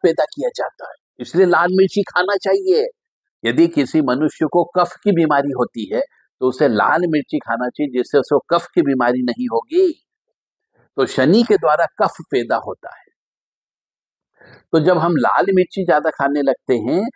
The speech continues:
तो वह कफ, हमारा शरीर का अंदर का कफ पिघलना शुरू हो जाता है। जितनी अधिक मिर्ची खाई जाती है, उतना अधिक कफ शरीर से पिघलना शुरू हो जाता है। और यहाँ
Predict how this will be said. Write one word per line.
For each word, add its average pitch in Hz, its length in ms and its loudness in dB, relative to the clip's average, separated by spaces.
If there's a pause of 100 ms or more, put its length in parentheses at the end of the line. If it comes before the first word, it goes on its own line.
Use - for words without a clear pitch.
(280)
तो 139 160 2
वह 147 240 2 (140)
कफ, 151 200 0
हमारा 123 340 2
शरीर 143 540 0
का 139 100 2
अंदर 120 260 0
का 143 120 0 (100)
कफ 143 120 0 (140)
पिघलना 120 380 -2
शुरू 120 280 -4
हो 104 120 -2
जाता - 340 -6
है। - 1200 -16
जितनी 170 440 2 (120)
अधिक 123 320 2
मिर्ची 165 380 0
खाई 143 260 -2
जाती 135 420 -2 (100)
है, 170 80 6 (300)
उतना 156 340 0 (100)
अधिक 117 320 0 (180)
कफ 165 200 -2 (100)
शरीर 131 500 -2
से 165 200 -4 (120)
पिघलना 120 420 -2
शुरू 135 260 0
हो 123 100 -4
जाता 120 380 -6
है। - 160 -16 (1000)
और 135 140 2
यहाँ 117 360 0